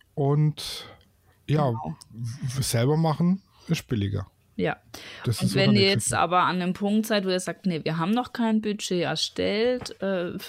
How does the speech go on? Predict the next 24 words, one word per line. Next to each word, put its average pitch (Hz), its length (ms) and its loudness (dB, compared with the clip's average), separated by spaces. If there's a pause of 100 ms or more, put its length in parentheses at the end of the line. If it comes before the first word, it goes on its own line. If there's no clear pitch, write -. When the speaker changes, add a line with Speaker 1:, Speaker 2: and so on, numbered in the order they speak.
(140)
Speaker 2:
wir 180 200 -4
wissen 185 280 -4
gar 160 220 -2
nicht, 180 280 -4
auf - 260 -8
was - 500 -2
wir 160 160 0
uns - 140 -2
da - 120 -2
einlassen 233 600 2
müssen 202 260 2
oder 180 220 -2
auf - 260 -8
was 160 220 -4
wir 151 100 -2
denn 147 160 -4
sparen 202 480 0
müssten, 208 460 2 (920)
ähm, 170 800 -2 (160)
denen 202 280 8
würde 196 120 4
ich 196 140 0
einfach 175 440 -2
raten, 165 640 0